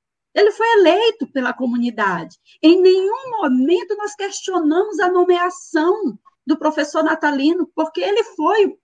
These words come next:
né, nós sempre defendemos que a escolha tenha sido do mais eleito. E escolhemos. Mas ele já não respondeu dessa forma quando ele não escolheu o vice-reitor mais eleito, né,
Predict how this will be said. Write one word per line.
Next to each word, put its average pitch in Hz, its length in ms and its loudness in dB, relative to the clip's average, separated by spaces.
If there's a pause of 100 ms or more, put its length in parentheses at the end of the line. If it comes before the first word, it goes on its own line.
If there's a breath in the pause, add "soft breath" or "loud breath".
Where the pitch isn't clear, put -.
(360)
né, 311 160 4
nós 359 180 4
sempre 453 280 -2
defendemos 359 580 0
que 359 120 -4
a 320 40 0
escolha 349 460 -4
tenha 349 220 -2
sido 349 280 -6
do 330 120 -4
mais 330 240 0
eleito. 311 440 -2 (520)
E 349 120 2
escolhemos. 330 680 2 (200)
Mas 285 380 4
ele 320 640 2 (320)
já 294 220 2
não 392 200 2
respondeu 359 680 -4
dessa 262 300 -4
forma 330 320 2
quando 311 260 0
ele 320 200 -2
não 359 180 2
escolheu 330 800 0
o 311 100 -2
vice-reitor 302 720 -4
mais 254 220 -6
eleito, 190 480 -8 (560)
né, 311 220 4